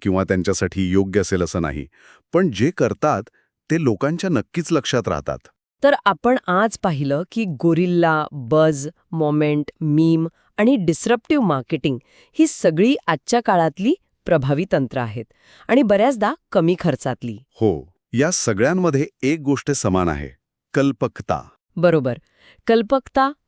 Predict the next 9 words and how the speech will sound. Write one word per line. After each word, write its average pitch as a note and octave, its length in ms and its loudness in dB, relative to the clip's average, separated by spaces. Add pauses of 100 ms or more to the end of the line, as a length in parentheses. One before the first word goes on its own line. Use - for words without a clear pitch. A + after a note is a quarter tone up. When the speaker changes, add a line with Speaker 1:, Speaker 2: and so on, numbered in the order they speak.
Speaker 2:
वेळेचं F3+ 500 2
महत्त्व G3+ 460 2
ओळखणं A3 480 2 (300)
आणि C#4 260 2
प्रेक्षकांशी F#3 800 -2 (140)
थेट G#3 360 0
कनेक्ट D3+ 380 0
करण्याचा C3+ 420 0
प्रयत्न. A#2+ 440 -4